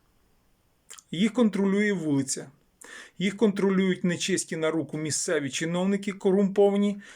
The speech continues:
часто, які не є українськими. Їх контролює російська іноземна субкультура. Їх контролює вулиця та кримінал. І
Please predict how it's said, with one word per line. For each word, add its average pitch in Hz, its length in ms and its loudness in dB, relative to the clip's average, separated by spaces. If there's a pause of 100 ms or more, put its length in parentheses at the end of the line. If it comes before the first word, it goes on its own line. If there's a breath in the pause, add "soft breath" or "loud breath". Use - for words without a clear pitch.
(120 loud breath)
часто, 185 720 0
які 175 380 -2
не 180 140 2
є 190 280 0
українськими. 202 920 0 (340 loud breath)
Їх 214 200 2
контролює 180 800 2
російська 180 680 0
іноземна 151 680 -2
субкультура. 160 920 -2 (280 loud breath)
Їх 185 220 0
контролює 175 640 2
вулиця 170 600 0
та 170 280 2
кримінал. 170 640 -2 (920 loud breath)
І 208 340 0